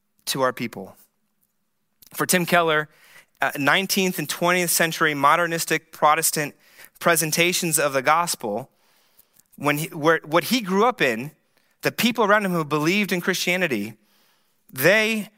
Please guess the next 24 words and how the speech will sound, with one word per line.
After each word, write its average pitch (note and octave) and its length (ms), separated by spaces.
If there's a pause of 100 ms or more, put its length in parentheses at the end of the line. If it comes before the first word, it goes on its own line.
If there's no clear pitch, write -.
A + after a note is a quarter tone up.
(600)
had, E3+ 400 (160)
uh, D3+ 380
they, F#3 120
they F#3+ 300
had G3 100
a E3+ 60
population G#3 760
that D3 160
believed C#3+ 720 (640)
in E3 140
this E3 140
concept F3+ 460
of D3 100
sin. A#2 440 (800)
This D3 140
is D3+ 80
why E3+ 240
early E3+ 300
modern E3 400
presentations D#3+ 720
of D3 100
the C#3 100
gospel D#3+ 520
c-, - 80